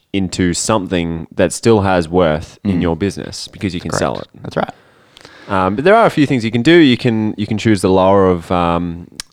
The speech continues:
Speaker 1: the cost or the replacement value.
Speaker 2: Yep.
Speaker 1: Or, or sale value.
Speaker 2: Yep.
Speaker 1: So let's say you've got some stock you bought for a hundred dollars,
Speaker 2: Mm.
Speaker 1: and now it's only worth ten.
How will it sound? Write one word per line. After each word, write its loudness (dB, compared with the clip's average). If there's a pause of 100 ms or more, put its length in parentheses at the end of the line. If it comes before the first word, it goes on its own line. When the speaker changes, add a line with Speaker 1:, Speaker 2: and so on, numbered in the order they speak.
Speaker 1:
the -2
cost -4 (120)
or 2
the 0
replacement -2
value. -2 (240)
Speaker 2:
Yep. 0
Speaker 1:
Or, 2
or -2
sale 0
value. -4
Speaker 2:
Yep. -4 (360)
Speaker 1:
So 2
let's 2
say 2
you've 0
got 0
some -8
stock 0
you -4
bought 0
for -12
a -4
hundred -2
dollars, -2 (120)
Speaker 2:
Mm. -10 (260)
Speaker 1:
and 0
now 2
it's -4
only 2
worth 0
ten. -6